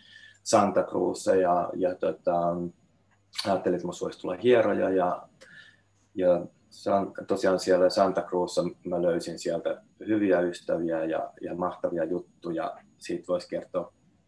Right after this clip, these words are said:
paljonkin. Mut sit jossain vaiheessa tuli se, että,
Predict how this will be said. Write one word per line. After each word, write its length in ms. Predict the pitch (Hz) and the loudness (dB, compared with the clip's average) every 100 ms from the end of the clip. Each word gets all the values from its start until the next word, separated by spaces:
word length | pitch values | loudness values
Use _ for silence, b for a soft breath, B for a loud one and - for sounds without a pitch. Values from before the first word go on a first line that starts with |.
| _ | _
paljonkin. 680 | 92 90 90 82 - 87 85 B B B B | -2 0 -2 -4 -8 -10 -10 B B B B
Mut 160 | 107 107 | 0 4
sit 160 | 143 | 4
jossain 320 | 139 - 113 | 4 8 8
vaiheessa 300 | 104 98 95 | 8 4 2
tuli 200 | 98 87 | 2 0
se, 200 | 92 110 | 4 4
että, 360 | 95 - - - | 4 2 -2 -2